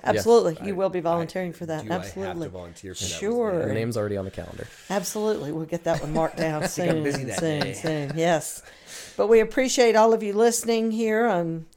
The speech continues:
Speaker 2: uh, this twenty-third episode. Am I right?
Speaker 1: Yep. This will
Speaker 2: Wow.
Speaker 1: the episode twenty-three.
Speaker 2: Wow.
Speaker 1: And this is part two, 'cause this was a two-hour series.
Speaker 2: Yes.
Speaker 1: So we're gonna,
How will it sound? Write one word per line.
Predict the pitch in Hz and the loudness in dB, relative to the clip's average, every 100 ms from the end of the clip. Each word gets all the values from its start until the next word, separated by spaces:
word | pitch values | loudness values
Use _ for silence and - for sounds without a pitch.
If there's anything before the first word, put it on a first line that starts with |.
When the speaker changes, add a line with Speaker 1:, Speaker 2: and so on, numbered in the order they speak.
| - - _ _ _ | -20 -20 _ _ _
Speaker 2:
uh, | - 175 165 | -2 0 2
this | 170 160 - | 2 -2 -2
twenty-third | - 208 214 208 208 220 226 254 254 | -10 -6 -4 -4 -4 0 0 0 -2
episode. | 262 262 262 320 294 294 | -2 -4 -6 -4 -4 -2
Am | 185 | -4
I | 170 | -4
right? | 175 185 214 - _ | -4 -4 -8 -14 _
Speaker 1:
Yep. | - 92 - | -8 -6 -6
This | - 107 | -8 -4
will | 113 107 | -2 -2
Speaker 2:
Wow. | - | -6
Speaker 1:
the | - | -10
episode | 113 110 - 107 107 - _ | -8 -8 -6 -4 -4 -6 _
twenty-three. | - - 120 151 98 95 123 156 | -16 -8 -8 -8 -8 -8 -8 -10
Speaker 2:
Wow. | - 131 104 - | -18 -18 -18 -14
Speaker 1:
And | 95 101 | -8 -6
this | 104 | -6
is | 104 | -8
part | - 104 - | -6 -8 -8
two, | - 104 95 - | -10 -6 -6 -8
'cause | - | -14
this | 98 - | -14 -14
was | 87 | -16
a | |
two-hour | 85 - 110 92 90 | -16 -10 -6 -6 -6
series. | 85 - 87 92 107 | -10 -10 -10 -10 -10
Speaker 2:
Yes. | 180 180 - | -4 -4 -4
Speaker 1:
So | - - 95 | -12 -8 -8
we're | 92 | -8
gonna, | 90 87 | -10 -12